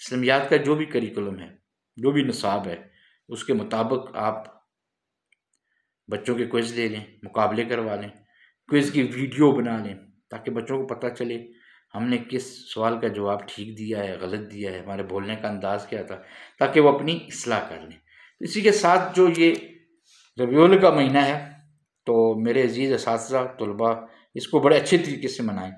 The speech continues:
इसको क्रिएटिव बनाएं, ताकि नबी मेहरबान सल्लल्लाहु अलैहि वसल्लम की सुन्नत जो है, ख़त्म नबूवत जो है, वो लोगों को वाज़े हो सके।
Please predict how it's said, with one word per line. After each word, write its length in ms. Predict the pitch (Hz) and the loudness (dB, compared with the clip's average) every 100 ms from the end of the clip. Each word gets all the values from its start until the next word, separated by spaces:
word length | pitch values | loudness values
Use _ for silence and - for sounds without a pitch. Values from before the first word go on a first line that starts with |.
| _ _ _ _ _ _ _ _ _ | _ _ _ _ _ _ _ _ _
इसको 720 | 165 - - _ 165 170 - | -6 -6 -14 _ 4 6 4
क्रिएटिव 600 | - 147 143 143 160 156 | 2 4 4 4 6 4
बनाएं, 500 | 131 131 123 117 - - _ _ _ _ _ | 4 2 2 0 -8 -20 _ _ _ _ _
ताकि 220 | 135 123 135 | 0 2 0
नबी 300 | 127 143 139 | 0 0 2
मेहरबान 400 | 135 123 120 123 | 6 6 6 2
सल्लल्लाहु 360 | - 127 110 | 0 -2 -4
अलैहि 280 | - 110 120 | -4 -4 -4
वसल्लम 200 | 117 - | -6 -10
की 80 | 110 | -14
सुन्नत 640 | - - 131 135 147 147 | -14 -8 -2 0 -2 -2
जो 100 | 107 | -6
है, 200 | - 87 82 _ _ _ _ _ _ _ _ _ _ _ | -6 -8 -12 _ _ _ _ _ _ _ _ _ _ _
ख़त्म 280 | - 131 165 | -14 0 4
नबूवत 440 | 180 160 143 123 107 | 6 6 6 4 2
जो 120 | 101 | -4
है, 360 | 95 92 - _ _ 135 | -4 -6 -12 _ _ 0
वो 60 | |
लोगों 240 | 135 139 147 | 4 4 4
को 300 | 135 101 123 | 0 2 4
वाज़े 260 | 139 156 | 4 6
हो 100 | 151 | 6
सके। 320 | 110 104 95 | 6 -2 -8